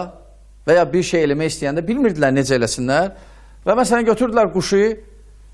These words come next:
atırdılar. Quş, məsələn, sağa getsəydi, uçsaydı, hə, deyirdilər, "İndi çıxaq səfərə." Sola uçsaydı, deyirdilər, "Yox, nəsə ağırdır, nəsə pis görsənir, qaranlıq görsənir."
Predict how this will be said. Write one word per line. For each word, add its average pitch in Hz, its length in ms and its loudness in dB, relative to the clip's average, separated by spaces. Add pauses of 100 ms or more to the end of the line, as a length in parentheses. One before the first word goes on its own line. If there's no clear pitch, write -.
(720)
atırdılar. 180 540 2
Quş, 233 220 0
məsələn, 202 360 0
sağa 190 500 2
getsəydi, 180 400 0
uçsaydı, 185 520 0
hə, 170 220 2
deyirdilər, 180 320 0
"İndi 165 160 -4
çıxaq 160 340 -2
səfərə." 87 340 -8 (560)
Sola 214 280 2
uçsaydı, 214 380 0
deyirdilər, 185 300 0
"Yox, 147 200 0
nəsə 175 200 -2
ağırdır, 151 640 0
nəsə 151 380 -2 (240)
pis 151 160 -6
görsənir, 117 460 -2
qaranlıq 135 500 0
görsənir." 92 400 -6